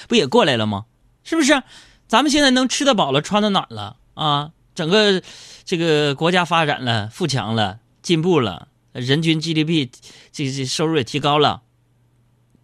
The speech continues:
那咱，我呢，就吃饱穿暖就行，咱忆苦思甜呢，是不是啊？就不，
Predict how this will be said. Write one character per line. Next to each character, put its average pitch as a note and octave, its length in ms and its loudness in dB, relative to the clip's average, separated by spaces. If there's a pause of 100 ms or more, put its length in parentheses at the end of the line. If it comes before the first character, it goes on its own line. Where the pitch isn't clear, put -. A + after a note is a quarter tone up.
(140)
那 F4 240 2 (520)
咱， - 200 -6
我 G#2 320 -4
呢， A2+ 160 -2
就 A#2+ 120 -4
吃 - 220 -2
饱 G#2+ 140 -4
穿 A#2+ 160 -4
暖 G#2 160 -4
就 G2+ 100 -10
行， G2+ 220 -8
咱 C3 160 -2
忆 C#4+ 80 2
苦 A2 140 -6
思 - 160 -6
甜 A2 400 -2
呢， D4 140 2 (480)
是 G#3+ 120 0
不 G#3+ 60 2
是 G#3+ 80 4
啊？ G#3+ 180 2 (720)
就 B3 100 0
不， A3 120 -8